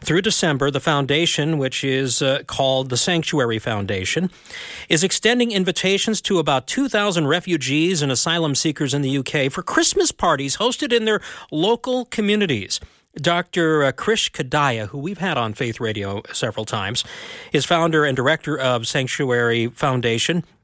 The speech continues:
And he told Christian News it's his delight to partner with the churches and communities to basically show the love of Jesus to these people who, again, away from home, they just need to know they are loved.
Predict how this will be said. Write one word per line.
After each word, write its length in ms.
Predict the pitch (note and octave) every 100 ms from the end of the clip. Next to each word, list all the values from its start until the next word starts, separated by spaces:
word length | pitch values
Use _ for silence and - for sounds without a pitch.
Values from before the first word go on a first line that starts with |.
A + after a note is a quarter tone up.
| _ _ _ _ _
And 80 | D3+
he 60 | D#3+
told 240 | D3+ C#3+
Christian 320 | G3 - E3+
News 320 | C3+ D#3+ F3+
it's 120 | - -
his 200 | G#3+ G3
delight 400 | F#3+ F3 F#3+ F3+
to 100 | D#3
partner 340 | - G3 G3+
with 120 | D#3
the 80 | -
churches 380 | - D3+ - C3
and 100 | C3
communities 540 | C3+ C3 C3+ C3+ C3+ - - - - _ _ _ _ _ _ _ -
to 140 | D3+ - _ _
basically 480 | F3 G3 - - F3
show 340 | - E3+ E3+
the 100 | E3+ C#3+
love 320 | B2+ D3+ C#3+
of 100 | A#2
Jesus 460 | - B2 A#2+ G#2+ -
to 120 | A#2+
these 240 | A#2 A2+
people 340 | - B2 C3 G2+
who, 280 | C3+ B2+ C3+
again, 300 | C#3+ A#2+ B2
away 200 | G2+ B2
from 220 | D#3 F#3 A#2
home, 360 | C3 C3 C3 - - - _ _ _ _ _ _ _ _ _ -
they 80 | E3+
just 260 | A#3 G3
need 140 | F#3+ E3
to 80 | C#3+
know 180 | D3
they 140 | C3 A#2+
are 220 | A2+ A#2+
loved. 380 | G#2 E2+ F2+